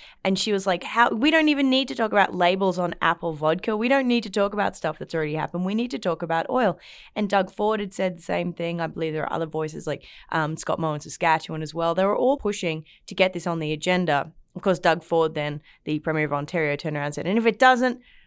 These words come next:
I'm gonna throw a tantrum, run out the room." I mean, I'm paraphrasing. He didn't say that, but that was, for all intents and purposes, what he meant. But it was interesting to see, um, Rachel Notley take that line of,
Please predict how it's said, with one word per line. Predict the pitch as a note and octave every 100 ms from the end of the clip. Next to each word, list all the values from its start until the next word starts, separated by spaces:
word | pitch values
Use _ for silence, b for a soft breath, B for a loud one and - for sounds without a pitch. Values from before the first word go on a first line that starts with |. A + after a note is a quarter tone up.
| -
I'm | -
gonna | E3
throw | F3 C4
a |
tantrum, | G#3+ A#3+ A3+ G#3 E3
run | G3
out | G3 -
the |
room." | F3+ E3+ C#3+ -
I | E3
mean, | D#3
I'm | D#3
paraphrasing. | D#3+ C3+ - F#2 F2+
He | D3
didn't | E2+ -
say | - D#2
that, | - D#2 -
but | -
that | -
was, | G2 -
for | - E3+
all |
intents | D#3 E3 D#3 E3
and |
purposes, | E3 D3+ - D3+
what | E3+ E3
he | D3+ D#3
meant. | E3 D#3+ B B B -
But | C4+
it |
was | C#4
interesting | D#4+ A#4+ - G4+
to | D#4+
see, | - A#3+ A#3 A#3
um, | G3+ F3 D#3+ D3+ G3
Rachel | F#3+ F#3+ F#3
Notley | F3 - D#3+
take | - E3 D#3
that | D3+ C3
line | D3+ C#3+ D3 C#3 G#2+
of, | C#3